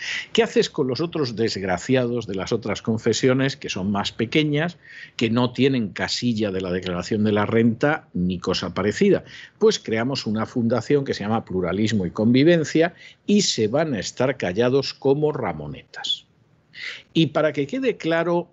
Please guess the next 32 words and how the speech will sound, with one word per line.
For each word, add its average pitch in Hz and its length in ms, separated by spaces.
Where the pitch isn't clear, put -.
lo 120 340
que 120 100
les 104 220
estamos 151 580
pagando, 85 880
porque 87 220
en 101 80
realidad 117 420
les 98 160
pagamos 110 460
una 101 180
cantidad 95 680
todos 110 280
los 80 240
años, 82 480
colocamos 156 500
al 127 140
frente 135 360
de 117 60
la 95 140
Fundación 120 640
Pluralismo 98 640
y 85 60
Convivencia 127 840
a - 220
Pedro 143 320
Cerolo, 139 540
que 139 100
en 131 80
aquel 185 300
entonces 151 960
era 139 400